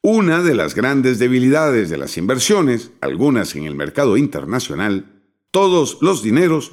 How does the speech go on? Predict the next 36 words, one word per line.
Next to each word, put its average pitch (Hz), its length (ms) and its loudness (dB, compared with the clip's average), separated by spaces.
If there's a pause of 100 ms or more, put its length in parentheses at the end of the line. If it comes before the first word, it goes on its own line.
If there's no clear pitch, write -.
van 139 400 -2
a 101 100 0
un 110 160 2
mismo 117 300 0
saco. 220 400 -4 (420)
No 190 160 2
es - 140 -2
igual 170 320 2
la 107 60 0
expectativa 127 720 0
de 135 80 2
recuperación 120 720 0
de 135 80 2
las 101 160 -2
inversiones 113 580 0
de 107 80 0
los 107 180 -2
jóvenes 127 360 0
menores 127 380 2
de 104 120 0
cuarenta 127 480 0
años 110 360 0 (260)
a 143 160 -4
quienes 135 280 2
superan 123 680 0
esta 107 320 -2
barrera 82 600 -2
etaria. 71 680 -6 (800)
En 123 120 -2
este 175 180 0
momento, 151 720 0
como 90 180 -2
está 143 200 -2
estructurado 117 640 0
el 135 80 -2
sistema, 98 640 -4